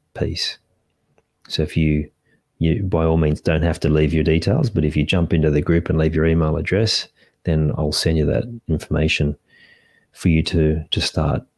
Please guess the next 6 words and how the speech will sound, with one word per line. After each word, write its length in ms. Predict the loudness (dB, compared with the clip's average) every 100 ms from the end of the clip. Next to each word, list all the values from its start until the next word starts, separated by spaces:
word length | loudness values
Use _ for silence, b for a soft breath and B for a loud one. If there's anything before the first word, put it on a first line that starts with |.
| _ _ _ _ _ -2
diving 340 | 0 0 0
into 160 | 0 0
that 220 | -2 -2
space. 520 | -6 -6 -6 -10 -14 -20 _ _ _ _ _ _ _ _ _ _ _ _ _ _ _ _ _ _ _ _ _ _ _ _ _ _ _ _ _ _ _ _ _ _
And 140 | 0 0
again, 480 | 2 0 0 -6